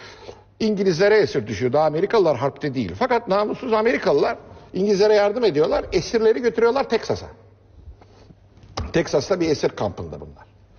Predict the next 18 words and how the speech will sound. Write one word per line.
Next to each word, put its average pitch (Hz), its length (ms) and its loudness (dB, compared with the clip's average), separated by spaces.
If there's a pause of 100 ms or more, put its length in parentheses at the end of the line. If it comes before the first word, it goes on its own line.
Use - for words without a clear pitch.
(320)
Şimdi 214 280 -2
bunlar 226 180 2
Alman 240 300 2
oldukları 226 420 2
için 156 240 -4
tabii 233 220 -2
diyor, 226 100 0
"Boş 214 160 2
boş 190 140 0
oturmayalım." 117 600 -2
diyorlar. 220 280 -2
"Ne 285 40 -4
yapalım? 247 240 0
Bir 359 100 -2
üniversite 262 360 0
kuralım." - 400 -12
diyorlar. - 300 -20 (500)
Çünkü 208 400 -4